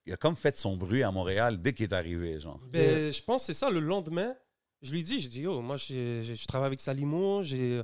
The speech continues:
Speaker 2: c'est un Algérien, c'est la famille. »
Speaker 1: Moi, la première fois que j'ai entendu parler, c'était à ton lancement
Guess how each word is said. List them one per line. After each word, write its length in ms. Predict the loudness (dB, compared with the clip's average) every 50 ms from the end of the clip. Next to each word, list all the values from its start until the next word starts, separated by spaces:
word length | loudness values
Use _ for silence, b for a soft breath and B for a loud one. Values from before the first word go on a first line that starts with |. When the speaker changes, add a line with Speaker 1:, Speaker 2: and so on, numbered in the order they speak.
| B B B B B B B B
Speaker 2:
c'est 140 | -8 -6 -2
un 80 | 0
Algérien, 840 | 0 2 2 2 0 0 2 2 4 4 6 6 6 4 4 2 2
c'est 140 | 0 -2 -6
la 60 | -4
famille. » 440 | -2 -2 0 0 2 2 2 4 6
Speaker 1:
Moi, 140 | 6 6
la 100 | 6 6
première 300 | 4 4 2 2 2 6
fois 100 | 6 6
que 60 | 6 6
j'ai 60 | 6
entendu 340 | 4 4 2 2 2 0 2
parler, 320 | 2 4 4 4 2 2
c'était 340 | 2 4 4 4 4 4 2
à 80 | 0 -2 -2
ton 120 | 0 2
lancement 460 | 2 2 2 0 0 -2 -4 -6 -6